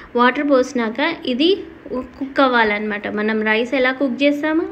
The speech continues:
అలానే ఇది కూడా కుక్, కుక్ చేసుకోవాలన్నమాట. ఇలా మధ్య మధ్యలో కలుపుతూ ఉండాలన్నమాట.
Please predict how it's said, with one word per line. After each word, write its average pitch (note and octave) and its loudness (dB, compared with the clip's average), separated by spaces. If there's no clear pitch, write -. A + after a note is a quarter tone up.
అలానే A3+ 2
ఇది A#3+ 0
కూడా A#3+ 2
కుక్, B3+ -4
కుక్ A3 -4
చేసుకోవాలన్నమాట. G3 -2
ఇలా C4 2
మధ్య B3 4
మధ్యలో C4 4
కలుపుతూ B3+ 2
ఉండాలన్నమాట. G#3 0